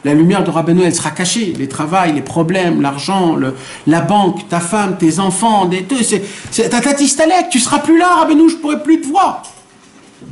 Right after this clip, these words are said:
Ça veut dire, en fait, cet homme-là, il cherchait quoi, mes amis ? Il cherchait un corps. Veillez Misharek,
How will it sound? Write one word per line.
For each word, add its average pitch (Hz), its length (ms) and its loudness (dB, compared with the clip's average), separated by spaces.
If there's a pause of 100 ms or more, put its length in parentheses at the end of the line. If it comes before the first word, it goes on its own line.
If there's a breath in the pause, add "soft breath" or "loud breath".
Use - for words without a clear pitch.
(560 loud breath)
Ça 196 140 0
veut 196 100 2
dire, 220 160 4
en 233 100 2
fait, 269 200 0
cet 254 220 -4
homme-là, 190 380 2
il 214 120 0
cherchait - 440 0
quoi, 175 240 0
mes 165 180 0
amis ? 160 300 0 (340 loud breath)
Il 175 80 0
cherchait 220 320 -2
un 208 140 0
corps. 247 460 -2 (760 loud breath)
Veillez 190 340 2
Misharek, 240 1040 0